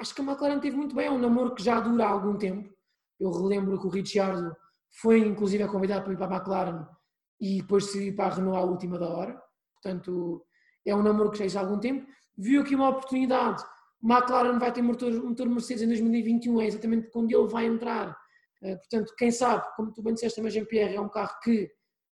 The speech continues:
chassis sabem fazê-lo, é efetivamente aquilo que o carro tem de bom. Se concluímos um bom chassi com uma boa power unit, eu acho que há todas as condições para a McLaren voltar a ser uma,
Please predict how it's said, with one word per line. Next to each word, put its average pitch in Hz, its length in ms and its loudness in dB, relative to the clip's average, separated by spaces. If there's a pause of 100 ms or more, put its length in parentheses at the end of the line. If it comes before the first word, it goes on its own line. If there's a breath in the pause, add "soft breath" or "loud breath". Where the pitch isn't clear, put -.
(120)
chassis 220 760 0 (260)
sabem 226 400 2
fazê-lo, 190 600 -4 (320)
é 208 140 6
efetivamente 208 460 2
aquilo - 160 -10
que - 80 -12
o 185 40 -6
carro 202 240 -4
tem 214 140 -2
de 208 60 -4
bom. 240 280 -4 (260 loud breath)
Se - 140 -16
concluímos 269 440 0
um 262 60 -2
bom 269 120 0
chassi 262 380 -4
com 208 80 -10
uma 202 100 -2
boa 214 180 0
power 233 260 0
unit, 254 460 -2 (920)
eu 202 160 0
acho - 240 -4
que - 80 -14
há 180 60 -12 (180)
todas 190 360 -4
as 180 120 -6
condições 180 520 -6
para 180 120 -10
a 175 120 -6
McLaren 165 380 -10
voltar 175 280 -10
a 175 40 -6
ser 175 160 -14
uma, 175 180 -10